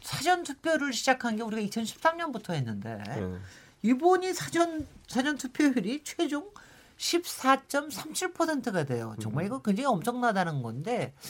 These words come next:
Speaker 1: 이게 혹시 젊은 청년층이 많이 해서 그런 건지 아니면 기존에,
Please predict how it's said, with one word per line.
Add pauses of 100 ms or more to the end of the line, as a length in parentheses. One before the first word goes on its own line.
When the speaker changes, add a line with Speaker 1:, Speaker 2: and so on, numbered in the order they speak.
(360)
Speaker 1:
이게
혹시
젊은
청년층이
많이
해서
그런
건지 (440)
아니면
기존에,